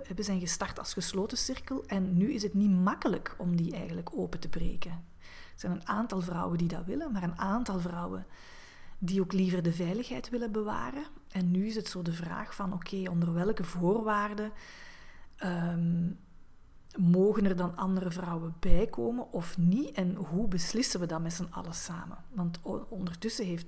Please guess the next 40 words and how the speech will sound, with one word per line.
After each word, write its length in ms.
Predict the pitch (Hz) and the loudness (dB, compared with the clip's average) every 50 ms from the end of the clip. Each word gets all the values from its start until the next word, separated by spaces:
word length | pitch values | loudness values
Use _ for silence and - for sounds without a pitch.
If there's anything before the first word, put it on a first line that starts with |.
| - - | -12 -10
hebben 260 | - 190 170 - - | -8 -8 -6 -6 -4
alle 200 | - 202 214 202 | -4 -4 -4 -4
zeventien 460 | 175 175 170 175 170 - 180 165 170 | -2 -2 -2 -2 -2 -2 0 0 0
vrouwen 400 | 175 175 - - 226 233 220 185 | 0 -2 -4 -4 -4 -2 0 0
een 100 | 175 170 | 0 0
soort 220 | 170 - - - | -2 -6 -8 -6
van 140 | - 180 170 | -4 -2 -2
gelijkwaardigheid, 920 | 180 175 170 170 170 180 170 170 170 185 196 214 240 - - - - 247 214 | 0 0 0 0 0 -2 -2 -4 -2 -2 -4 -4 -6 -6 -6 -6 -8 -6 -4
een 80 | 196 180 | -4 -4
totale 400 | - - - 185 175 170 175 170 | -4 -6 -8 -8 -6 -6 -6 -4
gelijkwaardigheid. 800 | 170 165 165 - 175 160 175 202 196 175 - 202 196 202 - - - - - - - | -6 -6 -6 -8 -8 -8 -8 -8 -10 -10 -10 -10 -10 -10 -10 -12 -14 -14 -14 -12 -10
Dat 120 | - 180 - | -10 -6 -2
is 60 | - | 0
meteen 280 | 180 170 175 175 170 | 0 0 0 0 0
ook 100 | 170 170 165 | 0 0 -2
de 100 | - - | -4 -4
kracht 340 | - 185 175 180 - - - | -2 -2 -2 -2 -4 -6 -6
van 120 | 262 247 | -6 -6
die 100 | 254 233 | -6 -4
cirkel. 460 | - - 262 - - - 262 269 302 - - - - - - - - - - - - - - | -4 -4 -6 -6 -6 -6 -6 -6 -6 -6 -6 -6 -6 -8 -8 -10 -10 -12 -12 -12 -10 -4 2
Maar 520 | 190 185 180 180 175 180 202 247 277 254 - - - - - | 4 6 8 8 8 6 6 4 2 0 -2 -6 -10 -8 -6
het 180 | - 180 - | -4 -4 -2
complexe 600 | - 190 160 170 - 180 180 - - - - 226 | -2 -2 -2 -2 -2 -4 -4 -4 -4 -4 -4 -4
is 180 | - 202 - 196 | -2 -4 -4 -4
wel 240 | 170 165 - - 208 | -2 -2 -2 -2 -2
dat 120 | 202 185 | -2 -2
we 60 | 185 | -2
dus 160 | 180 175 - | -2 -2 0
met 120 | - 185 170 | 0 0 2
z'n 120 | 175 185 | 2 0
zeventienen 720 | 175 170 180 170 180 190 202 - - - 202 214 - - - | 0 0 0 -2 -2 -4 -4 -6 -6 -4 -4 -4 -4 -4 -4
echt 280 | - 214 - - - | -4 -4 -4 -2 0
moeten 440 | 226 233 220 226 226 190 170 170 165 | 2 2 2 2 0 0 0 0 -2
voelen 500 | 156 156 170 180 185 214 226 254 247 214 | -2 -2 0 0 0 0 0 0 0 2
en 220 | 180 170 170 170 - - | 2 2 0 -2 -4 -8
afstemmen 640 | - - 160 - - - - - 233 233 233 214 | -6 -6 -4 -4 -2 -2 0 0 0 0 0 0
en 140 | 180 170 170 170 | 0 0 0 0
intunen 760 | - 202 208 226 233 - - 240 233 220 226 226 226 226 - - | 0 2 2 2 0 -2 -4 -4 -2 -2 0 0 -2 -4 -4 -4
op 240 | - 208 - - - - - - - - - | -4 -2 10 12 12 12 12 12 12 12 12
hoe 440 | 185 190 190 220 240 254 269 339 | 12 12 12 12 12 8 6 2